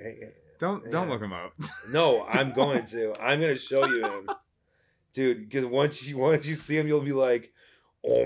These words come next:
Speaker 1: my God, that's the kid." <laughs>
Speaker 2: Okay. Well, that's, I mean, to have to go through all of those,
Speaker 1: Oh,
Speaker 2: uh,
Speaker 1: dude, I went through it.
Speaker 2: interactions is, is tough. For me, it was, I was a chubby kid growing up.
Speaker 1: Yeah.
Speaker 2: I remember when I was in second grade, I switched to, uh,
Speaker 1: Mm-hmm.
Speaker 2: from Saint Margaret Mary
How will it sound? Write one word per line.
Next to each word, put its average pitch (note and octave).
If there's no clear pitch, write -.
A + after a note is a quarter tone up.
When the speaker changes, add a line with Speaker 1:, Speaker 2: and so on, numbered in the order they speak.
Speaker 1:
my F#2+
God, -
that's A2+
the A2+
kid." B2
<laughs> B2
Speaker 2:
Okay. A2+
Well, A#2+
that's, C#3+
I A#2+
mean, A2+
to G#2
have B2
to A2
go G2
through G2
all F2+
of E2+
those, E2+
Speaker 1:
Oh, G2
Speaker 2:
uh, D2
Speaker 1:
dude, G2
I G2
went G#2
through G2+
it. F#2+
Speaker 2:
interactions F#2+
is, E2
is E2
tough. A2+
For F#2
me, A#2+
it G#2
was, F#2
I G#2
was C3
a F#2
chubby F#2+
kid G#2+
growing D#2+
up. D2
Speaker 1:
Yeah. A#2+
Speaker 2:
I G#2
remember C3
when G#2+
I G#2
was A2
in G2
second G2+
grade, G2
I E2+
switched -
to, F#2
uh, D#2
Speaker 1:
Mm-hmm. E2
Speaker 2:
from G2
Saint G#2
Margaret B2
Mary F#2